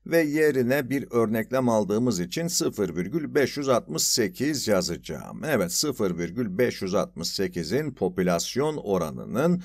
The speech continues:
popülasyon ortalamasının ya da örneklem ortalamasının, örnekleme dağılımının ortalamasının sıfır virgül sıfır sekiz uzağında olduğundan yüzde doksan dokuz olasılıkla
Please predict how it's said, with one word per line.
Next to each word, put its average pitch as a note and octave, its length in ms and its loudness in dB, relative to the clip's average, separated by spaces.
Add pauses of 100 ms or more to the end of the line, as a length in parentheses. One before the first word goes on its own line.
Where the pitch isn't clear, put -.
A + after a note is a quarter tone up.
(220)
popülasyon B2+ 640 2
ortalamasının A2+ 760 2
ya E3+ 200 2
da C3 100 6
örneklem A#2+ 520 2
ortalamasının, G2+ 920 0
örnekleme A2+ 840 2
dağılımının A#2+ 760 2
ortalamasının G#2 1000 2
sıfır B2 540 0
virgül G#2 300 -2
sıfır B2+ 380 -2
sekiz F2+ 440 -4
uzağında G2 520 0
olduğundan B2+ 580 0
yüzde D3+ 380 2
doksan B2+ 420 0
dokuz A#2 260 0
olasılıkla C#3+ 800 2